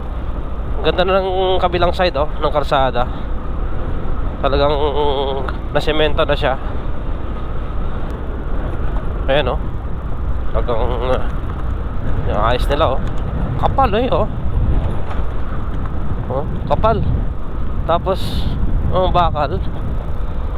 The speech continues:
May bakal din ako nakikita.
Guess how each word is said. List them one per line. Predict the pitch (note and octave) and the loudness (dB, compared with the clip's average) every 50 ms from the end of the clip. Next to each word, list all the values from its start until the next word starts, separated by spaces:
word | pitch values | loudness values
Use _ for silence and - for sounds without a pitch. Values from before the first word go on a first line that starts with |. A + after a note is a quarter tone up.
| - - - - - - - - - - - - - - - - - - - - - - - - - | -2 0 0 0 0 0 0 -2 -2 -2 -4 -4 -4 -4 -4 -4 -4 -4 -4 -2 -2 -2 -2 -2 0
May | E3 | 0
bakal | D#3+ - F#3+ G3 F#3 F3+ F3 | 0 2 2 2 2 2 2
din | E3+ F3+ F3 | 2 2 2
ako | F3+ F3 F3 | 2 2 2
nakikita. | D#3 D#3 C#3+ D#3 D3 C#3+ C#3+ D3 - - - | 2 2 0 0 0 0 0 0 0 0 0